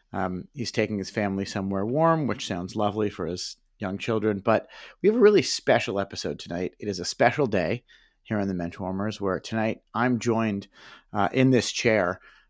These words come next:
um, I suppose on the other chair on the other side of the screen, if you're familiar at all with the, uh,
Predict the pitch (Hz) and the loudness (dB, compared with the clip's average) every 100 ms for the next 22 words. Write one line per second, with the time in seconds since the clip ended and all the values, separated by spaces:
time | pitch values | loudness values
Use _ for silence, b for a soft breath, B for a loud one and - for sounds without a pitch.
0 | - 95 95 - 104 - 113 104 104 104 | -10 -8 -6 -8 -10 -4 -4 -2 -2 -2
1 | 110 - 110 101 98 101 90 113 98 98 | -2 -2 -2 -2 -2 -6 -6 -4 -4 -6
2 | - 202 196 156 139 B B - 113 123 | -2 2 2 2 -2 B B -10 -4 2
3 | 117 113 110 104 101 101 101 98 101 110 | 4 4 4 4 6 4 4 0 -2 -4
4 | 98 92 90 - - 87 85 85 | -4 -6 -8 -12 -8 -6 -4 -6